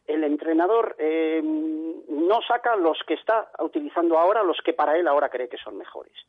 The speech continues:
Y la única realidad es que el partido va empatado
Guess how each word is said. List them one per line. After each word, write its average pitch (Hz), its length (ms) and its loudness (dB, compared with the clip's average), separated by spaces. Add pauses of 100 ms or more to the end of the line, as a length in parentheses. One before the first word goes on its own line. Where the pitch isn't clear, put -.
(500)
Y 349 80 6
la 214 100 6
única 202 260 4
realidad 180 440 2
es 170 100 -6
que 165 220 -2
el 165 140 -2
partido 170 340 0
va 156 80 6
empatado 151 560 0